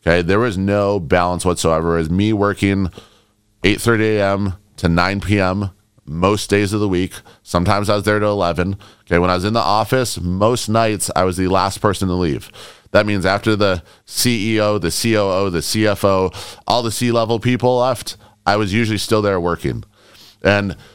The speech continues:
the, the reason was is because I wanted to gain skill and I wanted to really see the company I was working for succeed, and I wanted to will it to succeed and will it to have a culture change and to get better. But I put so much energy and time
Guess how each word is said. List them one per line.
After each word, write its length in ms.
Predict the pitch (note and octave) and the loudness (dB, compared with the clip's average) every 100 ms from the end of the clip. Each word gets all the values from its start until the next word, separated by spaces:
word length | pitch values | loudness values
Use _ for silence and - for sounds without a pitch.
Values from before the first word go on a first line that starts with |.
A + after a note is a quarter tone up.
| _ - | _ 0
the, 180 | G2+ F#2 | 0 2
the 120 | G#2 | 0
reason 360 | B2+ C3 C3 | 0 0 0
was 340 | A2+ A#2 A#2 F#2+ | 2 2 2 -4
is 120 | F#2+ | -2
because 320 | G#2+ F#2+ G#2 | 0 2 0
I 240 | F2 G2 F#2+ | 0 0 -2
wanted 400 | D#2+ G#2 A#2 A2 | 0 0 0 -2
to 80 | |
gain 200 | G#2+ G#2+ | -2 -2
skill 240 | G2+ G#2 F#2+ | -2 0 0
and 80 | F2 | 0
I 60 | |
wanted 420 | F2+ G2 A2 G#2+ - | -2 -2 0 -4 -2
to 380 | A2 G#2 G2 - | 0 0 -2 -4
really 440 | C#2+ F#2+ G#2+ A2+ | -4 0 0 0
see 200 | G#2+ A#2 | -2 -2
the 100 | G#2 | -2
company 260 | - G2 G2+ | 0 0 0
I 60 | F#2 | 0
was 80 | |
working 300 | F2 F#2 G2 | 0 -2 -2
for 180 | F2 G2 | 0 0
succeed, 680 | E2+ D#2+ - - G#2 G2+ F2 | 0 -4 -4 -2 0 0 0
and 160 | C#2+ E2+ | -2 -2
I 20 | |
wanted 340 | E2 G2 F#2+ E2 | 0 0 0 0
to 100 | D#2 | 0
will 400 | E2 G#2+ A#2+ G#2+ | 2 2 2 -2
it 260 | G2+ - | -4 -12
to 120 | - - | -14 -4
succeed 520 | F2 - - G2+ E2 | -4 -2 0 0 0
and 240 | D#2 E2+ | -2 0
will 220 | G2 A#2 | 0 0
it 140 | A2 - | -2 -2
to 80 | F#2 | 0
have 140 | F2+ | 0
a 60 | E2+ | 0
culture 340 | - F#2 F#2+ | 0 0 0
change 300 | F2 F2 D2+ | -2 -2 -2
and 80 | D2+ | -4
to 40 | D#2+ | -2
get 200 | F#2+ F2+ | -2 0
better. 340 | E2+ C#2+ A#1 - - - - - _ | 0 -2 -6 -14 -20 -20 -20 -20 _
But 100 | G2 | 0
I 140 | E2 G2+ | 2 0
put 180 | B2 | -2
so 480 | - - - A#2+ C#3 | -4 -4 0 2 2
much 380 | C#3+ C3+ A#2+ - - | 0 -2 -2 -6 -2
energy 680 | G2+ A#2+ A#2+ F2+ F2+ E2+ - - | 0 2 0 -2 -2 -2 -4 -2
and 180 | F2 D#2+ | -2 -2
time 640 | - A#2 A#2 G2+ F#2 | 0 0 2 -2 -4